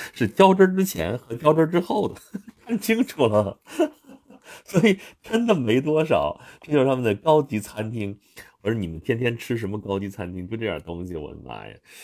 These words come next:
就是反正我记得我那时候反正是一点儿都没有吃饱啊，真的，真是唉，所以这，这个死要面子活受罪啊，实在是，嗯。听友三九幺七，大家在聊什么？我们正在聊吃的嘛。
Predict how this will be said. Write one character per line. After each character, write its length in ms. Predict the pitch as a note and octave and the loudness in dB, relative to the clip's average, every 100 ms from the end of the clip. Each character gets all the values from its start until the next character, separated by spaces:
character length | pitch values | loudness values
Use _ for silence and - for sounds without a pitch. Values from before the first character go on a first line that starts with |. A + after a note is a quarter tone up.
| - _ | -20 _
就 60 | E2 | -16
是 80 | |
反 140 | D#2 D#2 | -14 -8
正 80 | E2+ | -8
我 80 | |
记 120 | D#2+ F#2+ | -6 -6
得 60 | |
我 80 | E2 | -6
那 100 | E2 | -8
时 100 | E2 | -8
候 80 | D#2+ | -10
反 220 | D#2+ D2+ | -10 -14
正 120 | D#2 | -14
是 220 | E2 D#2+ - | -14 -16 -16
一 60 | |
点 180 | G2 D2+ | -12 -12
儿 40 | C#2+ | -12
都 60 | |
没 100 | E2 | -10
有 120 | D2+ | -12
吃 240 | C#2 - D#2+ | -12 -12 -14
饱 340 | - - - _ | -12 -18 -18 _
啊， 180 | F2 E2 - _ | -16 -16 -20 _
真 160 | _ - | _ -20
的， 120 | G2 _ - - - - _ | -20 _ -20 -20 -20 -20 _
真 140 | - F#2 | -12 -10
是 260 | F2+ E2 D2 _ _ - _ _ | -8 -10 -12 _ _ -20 _ _
唉， 340 | - - - _ _ _ - | -16 -16 -20 _ _ _ -6
所 80 | D3+ | -6
以 20 | |
这， 140 | - G2 - _ - | -6 -18 -20 _ -8
这 120 | D#3 | -4
个 120 | G#2+ | -2
死 240 | F2+ - F#2+ | -4 -2 2
要 160 | B2 | 2
面 200 | G3 E3 | 2 -2
子 60 | G2+ | -4
活 180 | - A#2 | -4 -4
受 160 | F3 | -2
罪 180 | C#3 E3+ | -2 -4
啊， 140 | C#2+ D2 | -6 -8
实 160 | - | -8
在 140 | A#2+ A2 | -8 -6
是， 260 | - - _ _ | -8 -12 _ _
嗯。 240 | F#2+ - - - - _ | -18 -18 -20 -20 -20 _
听 100 | A#3 | -4
友 140 | G#3 | -4
三 260 | G3 G3 G3 | -2 -4 -2
九 140 | A#2+ | -2
幺 160 | F2+ C3 | -2 -4
七， 180 | C3 D3 | -6 -8
大 140 | F3+ | -6
家 40 | F#3 | -2
在 100 | F#3+ | 0
聊 220 | B2 C3+ | 2 0
什 80 | G2+ | -2
么？ 80 | F#2+ | -4
我 20 | |
们 100 | F#2 | -4
正 120 | A2+ | -2
在 160 | G#2+ F#2+ | -2 -2
聊 160 | D#2 | -4
吃 260 | E2+ - G#2 | -6 -6 -6
的 80 | |
嘛。 100 | F#2 | -8